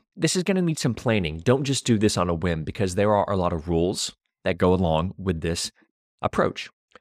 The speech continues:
So why did I buy a new car and commit myself to such a financial burden?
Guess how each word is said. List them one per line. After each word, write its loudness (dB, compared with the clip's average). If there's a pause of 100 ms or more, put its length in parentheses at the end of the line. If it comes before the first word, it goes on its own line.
(120)
So 2
why 4
did -2
I 2
buy 4
a 2
new 0
car 2
and -4
commit -4
myself 0
to -12
such -4
a -8
financial -4
burden? -6